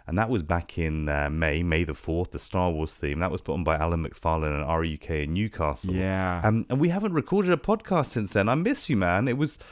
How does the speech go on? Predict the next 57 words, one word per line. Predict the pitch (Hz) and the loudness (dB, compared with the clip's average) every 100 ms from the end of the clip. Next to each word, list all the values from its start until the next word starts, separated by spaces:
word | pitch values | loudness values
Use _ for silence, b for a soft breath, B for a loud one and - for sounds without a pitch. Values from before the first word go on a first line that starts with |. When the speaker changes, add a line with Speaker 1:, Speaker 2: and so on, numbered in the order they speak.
| B B | B B
Speaker 1:
you | 170 | 0
know, | 135 | 2
it | 90 | 4
was | 131 131 | 4 2
so | - - 170 160 | 2 2 4 4
good | 131 107 117 98 80 | 2 4 4 4 0
to | - | -4
be | 78 85 | 2 2
able | 80 | 2
to | - | 0
hang | 76 87 | 0 4
out | 92 80 | 4 2
with | 87 | 0
you | 82 82 | 0 0
in | - 117 | 0 0
person, | 113 98 90 87 - 80 80 76 B B | 0 2 2 0 0 -2 -2 -4 B B
um, | 76 80 78 78 76 73 76 - | -2 0 2 0 0 -2 -4 -4
for | - | 0
a | 85 | 0
decent | 80 123 120 107 | 0 -2 0 0
amount | 87 80 | 0 -2
of | 82 | 0
time | 85 80 | 0 0
since | 92 82 | -2 -4
the | - | 0
first | 107 98 | 0 0
time | 85 | -2
we | |
started | 78 - 95 92 | -2 0 0 2
our | 73 | 0
podcast, | - 80 - 73 78 92 | 0 -4 0 -2 -2 -2
and | |
now | 113 123 | 0 2
I'm | 113 | 2
a | 98 | 2
bit | 113 - | 2 0
sad | - 117 104 | 0 0 0
that | |
that's | 101 101 120 | -4 -6 -6
all | 117 | -2
over. | 127 143 - - | 0 0 -4 0
Speaker 2:
Yeah, | 110 123 123 123 120 | 2 4 2 2 2
I | 117 | 2
know, | 113 117 | 2 2
man. | 110 | 0
I | 107 | 0
hear | 101 113 | 0 0
you. | 110 95 | 0 0
It | |
was, | 113 - - | -2 -2 -6
it | 113 107 | -6 -4
was | 101 | -4
so | - 135 | -2 0
good | 120 110 | 0 0
to | |
see | 92 104 | 0 0
you. | 98 98 92 | 2 2 -2